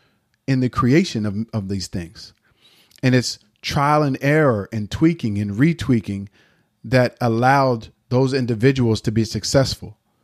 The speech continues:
And so I want to say this to you. You can have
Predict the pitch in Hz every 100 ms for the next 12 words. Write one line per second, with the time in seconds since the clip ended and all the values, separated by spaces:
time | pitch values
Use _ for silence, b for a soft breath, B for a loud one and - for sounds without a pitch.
0 | b b b b - 131 135 - _ -
1 | 165 180 170 - 160 135 151 - 135 92
2 | 82 _ _ b b b b b _ 180
3 | 208 214 180